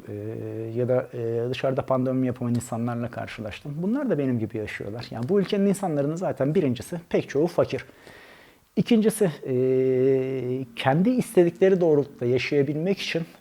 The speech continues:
bazı şeylerden fedakarlık yapıyorlar ama aldıkları keyif farklı. Yani bir sokak müzisyeni arkadaşım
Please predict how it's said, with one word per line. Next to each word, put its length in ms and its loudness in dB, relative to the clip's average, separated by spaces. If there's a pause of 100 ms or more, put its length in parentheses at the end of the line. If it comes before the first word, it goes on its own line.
(140)
bazı 200 2
şeylerden 500 -2
fedakarlık 640 -2
yapıyorlar 420 -4
ama 180 -8
aldıkları 480 -4
keyif 420 0
farklı. 340 -12 (180)
Yani 200 -8
bir 100 -4
sokak 340 0
müzisyeni 420 -2
arkadaşım 520 -2